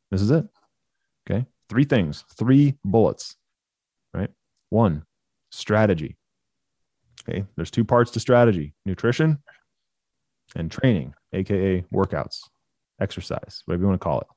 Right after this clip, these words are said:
I call 'em typically training or workouts. Uh, that's your strategy.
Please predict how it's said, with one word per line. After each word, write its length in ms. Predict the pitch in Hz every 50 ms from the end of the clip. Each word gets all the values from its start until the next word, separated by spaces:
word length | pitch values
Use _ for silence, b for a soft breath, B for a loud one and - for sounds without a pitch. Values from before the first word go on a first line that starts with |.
| _ _ -
I 60 | 92
call 240 | - 95 92 92 92
'em 160 | 92 90 - _ _ _ _ _ _ _ _ _
typically 340 | - 117 - 110 - 101 95
training 380 | - - 104 104 104 101 101 95
or 80 | 82
workouts. 440 | 85 90 92 92 - 90 90 85 - b b b b b b b b b b b b b b b b b
Uh, 300 | - 95 95 92 90 87 82
that's 360 | 101 98 92 104 104 117 -
your 60 | - 123
strategy. 560 | - - 131 135 123 113 90 80 69 -